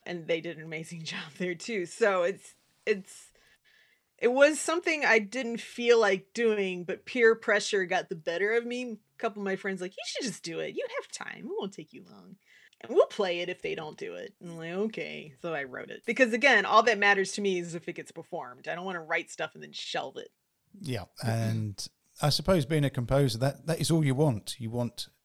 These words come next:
Speaker 2: your
Speaker 1: Mm-hmm.
Speaker 2: music to be out there. But you don't just write for flutes. You now write for everything. As you began this interview with saying you've got a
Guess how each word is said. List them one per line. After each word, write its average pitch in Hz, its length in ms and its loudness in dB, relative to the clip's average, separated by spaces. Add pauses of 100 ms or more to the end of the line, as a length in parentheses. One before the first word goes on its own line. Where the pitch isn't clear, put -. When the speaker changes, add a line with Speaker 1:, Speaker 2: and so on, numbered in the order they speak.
Speaker 2:
your 135 180 0
Speaker 1:
Mm-hmm. 123 80 0
Speaker 2:
music 120 400 0
to - 100 -6
be 117 100 0
out 117 200 0
there. 92 220 -6 (120)
But 175 100 -2
you 220 60 2
don't 214 160 4
just 151 120 -6
write 170 180 -4
for 143 80 -10
flutes. 180 360 -2
You 123 100 2
now 143 220 6
write 120 280 2
for 127 180 0 (160)
everything. 110 480 -4
As 110 140 -4
you 143 80 0
began 165 380 4
this 123 200 2
interview 110 380 -2
with 110 120 -2
saying 117 300 0
you've 123 140 -6
got 135 140 -2
a 117 80 -2